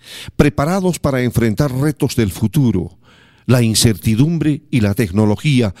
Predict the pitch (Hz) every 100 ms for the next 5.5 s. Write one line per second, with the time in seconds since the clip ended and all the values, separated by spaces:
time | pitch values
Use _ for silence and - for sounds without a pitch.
0 | - - - 160 156 139 220 220 202 135
1 | - 180 - 139 117 92 85 107 92 87
2 | 104 165 202 - - - 131 113 117 123
3 | - 131 120 131 151 71 69 _ - -
4 | 101 82 98 127 120 110 90 - 82 90
5 | 110 76 65 - -